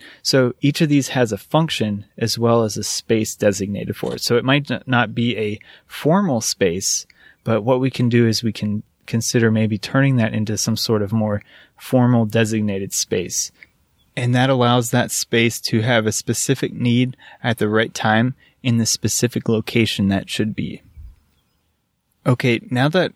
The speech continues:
we're thinking about our existing functions and our existing spaces, I'm gonna change that a little bit, change that question,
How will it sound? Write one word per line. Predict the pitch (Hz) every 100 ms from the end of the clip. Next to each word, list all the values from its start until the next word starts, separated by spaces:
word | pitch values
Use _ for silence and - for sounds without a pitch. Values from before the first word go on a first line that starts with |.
| -
we're | 131 120
thinking | - 131 120 120
about | 113 117 110
our | 113 107
existing | 104 107 120 - 135 127 120
functions | - 120 127 - 143 139 135 -
and | 107
our | 101
existing | 101 117 117 113 - 98
spaces, | - - 139 135 - 101 - - - - -
I'm | 139
gonna | 147 151 127
change | - - - 143 147 147 123
that | 117 110 -
a |
little | 107 101 95
bit, | 98 -
change | 120 127
that | 131 107
question, | - 113 104 - 85